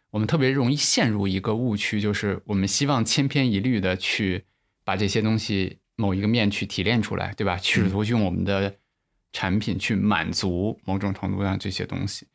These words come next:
Speaker 1: 但是如果我们真的把每一个人，就像我说的那则留言一样，就是你真的发自内心的觉得这是一个活生生的人，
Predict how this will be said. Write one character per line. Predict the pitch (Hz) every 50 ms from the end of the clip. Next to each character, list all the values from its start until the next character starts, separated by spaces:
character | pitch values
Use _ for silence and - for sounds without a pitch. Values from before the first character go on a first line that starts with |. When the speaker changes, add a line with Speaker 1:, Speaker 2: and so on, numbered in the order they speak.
| _ _ _ _ _ _ - _ _
Speaker 1:
但 | - 175 156
是 | - 170
如 | 139 127 139 151
果 | 165 151
我 | 127 101
们 | 95 98
真 | 95 - 139 143 147
的 | 147 127 110
把 | - - 101 92 - - - - - - - _ _ _ _ _ _ _ _
每 | - 117 107 95
一 | 90 95 104
个 | 117 123
人， | 113 98 95 87 90 92 98 95
就 | - 123
像 | - 156 135 127 120
我 | 98 92
说 | - 120
的 | 117 123 113
那 | 107 98
则 | 98 98
留 | 98 104 92 87
言 | 98 104 92 90 90
一 | 90
样， | 90 101 104 107
就 | - 147
是 | 151 139
你 | 104 90
真 | - - 147 165 175
的 | 160 113
发 | - 131 131 131
自 | 127 127
内 | 123 120 107
心 | - - 127 127
的 | 123 104
觉 | - - - 101
得 | 101 104
这 | - 104
是 | 98 - - 95 90 90 - _ _ _ _ _ _
一 | - 117
个 | 113 120
活 | - - 107
生 | 104 - 117
生 | 98 123 117 110
的 | 107 101
人， | 92 85 90 95 - -